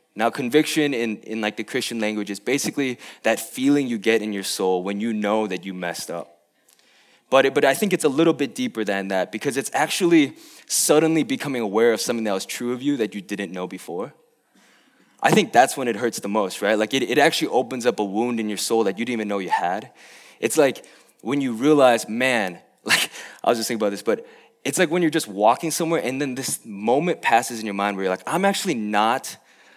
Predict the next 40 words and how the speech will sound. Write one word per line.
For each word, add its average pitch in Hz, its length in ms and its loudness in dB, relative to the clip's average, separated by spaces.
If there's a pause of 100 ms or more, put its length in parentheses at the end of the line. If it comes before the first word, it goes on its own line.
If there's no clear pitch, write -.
(120)
the 113 80 -4
kind 123 240 -2
of 104 60 -6
person 120 280 -4
I 104 60 0
portray 104 420 -6
on 98 80 -8
the 90 100 -6
outside. 127 580 -2 (840)
I'm 131 140 0
not 165 160 4
actually 135 500 2
that 110 320 4
good 117 180 -2
of 107 100 0
a 101 60 -2
person, 107 520 -8
but 101 160 -2
actually 123 580 -2 (180)
my 113 140 0
thoughts 110 380 4
and 107 100 -6
my 101 80 -2
actions 104 420 -2
would - 100 -10
indicate 110 500 -8
that 92 100 -4
I'm 90 100 -6
a 90 60 -6
lot 92 220 -2
more 90 160 -8
broken, 85 500 -10 (880)
that 98 260 4
I 95 180 2
hurt 120 320 -6
people 110 300 -6
because 98 280 -10
I've 92 160 -2
been 87 100 -12
hurt, 87 240 -10